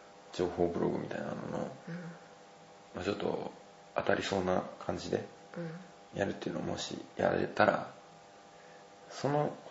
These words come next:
Speaker 1: 翻訳を誰かに頼まなきゃいけないんだけど、
Speaker 2: うん。
Speaker 1: その人となんかやりたいなと思ってたし。
Speaker 2: うん。
Speaker 1: で、それはなんか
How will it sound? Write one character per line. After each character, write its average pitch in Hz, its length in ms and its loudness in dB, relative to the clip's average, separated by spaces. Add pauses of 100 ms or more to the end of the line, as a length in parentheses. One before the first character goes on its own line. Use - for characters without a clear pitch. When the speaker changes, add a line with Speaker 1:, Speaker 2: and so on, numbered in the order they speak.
Speaker 1:
翻 143 200 0
訳 135 260 0
を 127 260 6
誰 104 160 10
か 82 100 0
に - 60 -2
頼 87 140 -4
ま 85 120 -2
な - 80 -4
き - 60 -8
ゃ - 40 -8
い - 60 -10
け - 80 -10
な 69 60 -8
い 65 40 -8
ん - 40 -10
だ - 60 -12
け - 120 -10
ど、 - 240 -2 (200)
Speaker 2:
う 175 40 -6
ん。 165 380 -6
Speaker 1:
そ - 160 -4
の 139 80 4
人 - 160 -2
と - 160 -4
な 85 100 0
ん 85 40 -4
か - 300 -4
や - 60 -6
り - 80 -6
た - 140 0
い - 60 -2
な - 80 -2
と - 120 -8
思 - 80 -12
っ - 40 -14
て - 100 -12
た - 180 -16
し。 - 80 -12 (280)
Speaker 2:
う 160 40 -6
ん。 151 140 -4 (840)
Speaker 1:
で、 - 60 -2
そ - 120 2
れ 117 60 8
は 107 140 8
な 90 100 4
ん 87 40 -2
か - 80 -4